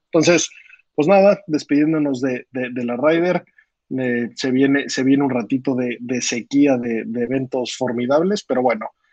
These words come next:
eh, esto nos ayuda a, a descansar, a prepararnos y a, y a saborearlo cuando viene.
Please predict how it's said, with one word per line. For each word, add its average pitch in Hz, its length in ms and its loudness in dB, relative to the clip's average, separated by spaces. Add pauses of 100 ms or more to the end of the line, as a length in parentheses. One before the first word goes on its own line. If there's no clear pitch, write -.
(120)
eh, 120 280 0
esto 135 240 -2
nos 131 200 -2
ayuda 123 760 2 (300)
a, 117 260 -4
a 117 100 -2
descansar, 120 480 2
a 147 80 4
prepararnos 143 720 4
y 139 80 8
a, 135 80 4
y 135 120 4
a 120 80 0
saborearlo 131 640 2
cuando 120 300 -2
viene. 190 420 0